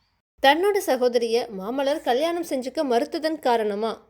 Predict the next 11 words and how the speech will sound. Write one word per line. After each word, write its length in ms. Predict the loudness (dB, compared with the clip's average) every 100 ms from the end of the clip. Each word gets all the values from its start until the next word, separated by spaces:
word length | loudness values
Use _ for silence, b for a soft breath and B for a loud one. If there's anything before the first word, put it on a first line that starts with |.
| _
பாண்டியன் 560 | -6 -4 0 2 2 0
பல்லவர் 460 | 0 2 0 0
மீது 300 | 0 0 0 -4 -6 _
பெரிதும் 440 | -8 -6 -4 -2
கோபம் 340 | 0 2 0 0
கொண்டிருந்தான். 520 | -2 -2 -2 -6 -8 _ _ _ _ _ _ _ _ 2
காஞ்சி 320 | 4 4 4
முற்றுகை 400 | 0 -2 0 4
ஆரம்பித்த 460 | 6 4 0 -4
சில 300 | -2 0 0
தினங்களுக்கெல்லாம் 840 | 0 0 2 2 2 2 2 2